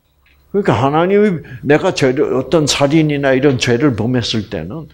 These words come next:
하나님이 벌 주는 것은 뭐요? 그게 공이다! 라고 생각하게 하-, 하니까. 하나님이 이렇게, 하나님은 사단이 너를 이렇게 족칠 것이다.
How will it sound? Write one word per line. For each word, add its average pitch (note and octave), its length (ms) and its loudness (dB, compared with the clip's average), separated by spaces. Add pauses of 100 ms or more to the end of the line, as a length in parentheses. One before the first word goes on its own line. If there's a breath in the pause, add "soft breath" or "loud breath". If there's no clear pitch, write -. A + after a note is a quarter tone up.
(280 loud breath)
하나님이 C#3 600 0
벌 D3+ 200 4
주는 D#3+ 240 0
것은 B2+ 380 0
뭐요? A#2+ 340 2 (380 soft breath)
그게 - 260 -8
공이다! F3+ 500 0 (1080)
라고 G#2+ 360 0
생각하게 F#2 840 -8 (140)
하-, - 180 -12 (180)
하니까. D#2+ 460 -16 (500 loud breath)
하나님이 A3+ 520 0
이렇게, G#3+ 340 0
하나님은 F3+ 840 -2 (260 loud breath)
사단이 B3+ 580 0
너를 A#3 360 2
이렇게 - 1120 -2
족칠 - 480 -6
것이다. - 640 -14